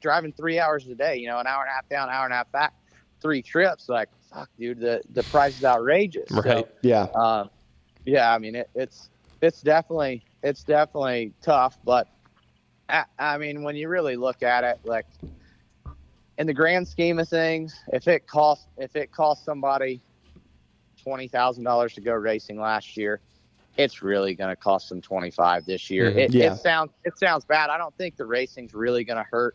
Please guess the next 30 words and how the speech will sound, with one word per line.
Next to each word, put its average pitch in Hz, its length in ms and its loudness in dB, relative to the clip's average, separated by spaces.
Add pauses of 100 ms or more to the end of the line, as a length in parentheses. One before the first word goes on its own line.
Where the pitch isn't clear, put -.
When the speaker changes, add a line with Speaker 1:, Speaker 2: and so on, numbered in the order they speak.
(120)
Speaker 1:
right 113 260 0
now. 127 300 -2 (500)
I 120 100 -2
think 143 280 -2
we're 117 140 2
gonna 123 180 -4
see 123 260 -2
a, 110 220 2
I, 123 240 2
I 131 160 2
would 123 240 -4
guarantee 127 500 -6
we're 110 140 -6
gonna 107 180 -12
see 120 140 -2
a 101 40 -2
twenty 123 360 -4
percent 113 480 -2
dip, 113 280 4 (360)
um, 107 520 2 (140)
in, 104 300 -6
in 110 120 -2
attendance 120 540 -2
Speaker 2:
Mm-hmm. 104 160 -4
Speaker 1:
within 104 240 -2
the 104 80 -4
next 113 300 -2
twelve 107 320 2
months. 113 360 0
But, 104 200 2